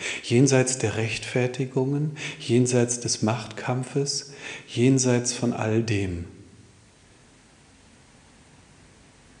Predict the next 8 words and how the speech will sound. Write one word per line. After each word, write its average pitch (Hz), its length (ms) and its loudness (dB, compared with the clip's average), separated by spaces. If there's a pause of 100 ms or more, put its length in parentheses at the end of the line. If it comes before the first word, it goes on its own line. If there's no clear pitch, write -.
(580)
Das - 220 -4
ist - 160 -4
nicht 160 200 -2
lebendig, 110 600 0
das 120 220 -4
ist 151 160 -4
nur 143 140 2
impulsiv. 107 880 -2